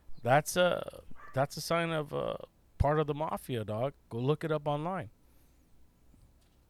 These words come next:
You get that four-leaf clover, you're part of the mafia. Just th-, just like Mexicans getting thirteen tatted on 'em. So, you know, who's to say that that's,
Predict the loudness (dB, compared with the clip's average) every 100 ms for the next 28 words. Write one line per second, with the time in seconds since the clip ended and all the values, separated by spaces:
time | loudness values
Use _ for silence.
0 | _ _ _ _ _ -6 -2 -4 -2 -2
1 | 0 0 2 0 -2 -2 0 -4 0 0
2 | 0 -4 -6 -6 -6 -8 -4 -4 -4 -6
3 | -4 -2 0 0 0 0 -2 -4 -6 -6
4 | -4 -4 -2 -2 -2 -2 -4 -4 -2 -2
5 | -2 -4 -8 -14 -20 -20 -20 -20 -20 _
6 | _ _ _ -20 -20 -20 -20 -20 -20 -20
7 | _ -20 -14 2 6 6 4 -2 -18 -20
8 | -16 -14 -14 -8 -8 -8 -12 -18 -20 -20
9 | -20 -20 -12 -12 -12 -20 -20 -20 -20 -4
10 | -2 0 0 0 -2 -2 -2 4 4 6
11 | 4 4 2 -4 -20 -20 -20 _ _ _
12 | -20 -20 -20 _ -6 0 0 -2